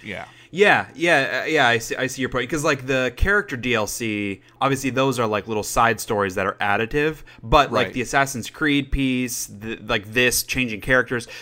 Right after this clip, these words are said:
Speaker 2: those are things that, like, if you've already beaten the game, you need to play it again in order to enjoy this. So, yeah, it
Speaker 1: Right.
Speaker 2: does seem weird,
Speaker 1: But I don't know,
Speaker 2: but
Speaker 1: may-,
Speaker 2: I
Speaker 1: maybe,
Speaker 2: think it's
Speaker 1: maybe
Speaker 2: just
Speaker 1: you don't. May-, maybe the end game is structured in such a way that,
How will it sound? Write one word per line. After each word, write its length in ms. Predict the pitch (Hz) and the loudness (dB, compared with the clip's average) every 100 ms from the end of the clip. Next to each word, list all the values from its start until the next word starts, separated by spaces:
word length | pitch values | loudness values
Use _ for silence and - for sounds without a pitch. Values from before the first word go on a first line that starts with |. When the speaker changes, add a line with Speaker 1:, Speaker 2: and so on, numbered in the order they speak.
| - | 0
Speaker 2:
those 260 | 147 160 | 4 4
are 120 | 143 131 | 4 2
things 320 | 143 139 120 | 0 -2 -2
that, 140 | 117 | -2
like, 340 | 117 101 - - | 0 0 -2 -6
if 160 | 147 139 | -2 0
you've 120 | 127 | 4
already 220 | 151 147 | 4 4
beaten 300 | 104 139 113 | 0 -2 -2
the 80 | 113 | -6
game, 480 | 107 190 131 113 110 | 2 2 2 0 -4
you 160 | 104 110 | -4 -2
need 220 | 110 101 | -4 -4
to 80 | 110 | -4
play 300 | - 131 120 | 0 2 2
it 100 | 104 | 2
again 300 | 104 101 101 | 0 -4 -4
in 120 | 101 | -4
order 220 | 101 98 | -4 -4
to 160 | 95 98 | -8 -10
enjoy 420 | 92 107 117 101 | -8 -2 0 0
this. 340 | 92 90 - - - | -4 -8 -10 -14 -18
So, 100 | - | -2
yeah, 160 | 170 139 | 2 4
it 60 | 117 | 2
Speaker 1:
Right. 80 | |
Speaker 2:
does 160 | 147 - | 0 -2
seem 320 | 139 131 107 | -2 -2 -2
weird, 600 | 104 120 110 104 98 101 - _ | -4 -2 0 0 0 -6 -10 _
Speaker 1:
But 100 | 147 | -2
I 40 | 160 | 4
don't 80 | 170 | 8
know, 40 | |
Speaker 2:
but 200 | 165 156 | 8 6
Speaker 1:
may-, 60 | 151 | 2
Speaker 2:
I 20 | |
Speaker 1:
maybe, 60 | 185 | 2
Speaker 2:
think 120 | 233 | 2
it's 40 | 170 | 2
Speaker 1:
maybe 60 | 196 | 2
Speaker 2:
just 100 | 220 | -2
Speaker 1:
you 80 | 196 | -2
don't. 380 | 226 196 110 107 | 0 0 -2 -4
May-, 160 | 131 | -6
maybe 480 | 127 135 151 151 143 | -2 -4 -2 -4 -6
the 200 | 123 127 | -6 -4
end 240 | 131 139 123 | -4 -4 -6
game 180 | 123 | -6
is 80 | 113 | -4
structured 520 | - - 117 - 110 101 | -8 -4 -4 -4 -8 -6
in 140 | 101 | -8
such 260 | - 107 104 | -6 -6 -4
a 60 | |
way 420 | 92 98 95 98 | -4 -2 -2 -4
that, 400 | 95 98 92 92 | -4 -2 -2 -4